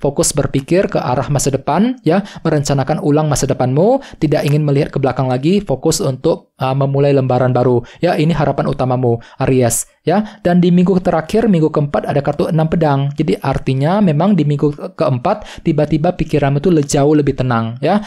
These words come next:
Jadi pikiran-pikiran negatif akan mulai mereda di minggu keempat. Di sini kan tuh bisa berpikir lebih tenang ketika mengambil keputusan, berpikir lebih tenang ketika ingin, uh, mengejar tujuan apapun juga,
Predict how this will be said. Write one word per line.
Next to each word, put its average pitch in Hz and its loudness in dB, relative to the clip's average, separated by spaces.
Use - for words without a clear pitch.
Jadi 160 0
pikiran-pikiran 139 -2
negatif 135 0
akan 135 -2
mulai 135 0
mereda 143 0
di 139 2
minggu 131 0
keempat. 127 -4
Di 147 -2
sini 147 0
kan 160 0
tuh 170 0
bisa 160 0
berpikir 165 0
lebih 147 2
tenang 147 0
ketika 147 -4
mengambil 135 0
keputusan, 131 0
berpikir 180 -2
lebih 143 0
tenang 143 0
ketika 156 -2
ingin, 165 0
uh, 135 -2
mengejar 139 0
tujuan 143 0
apapun 131 -2
juga, 131 0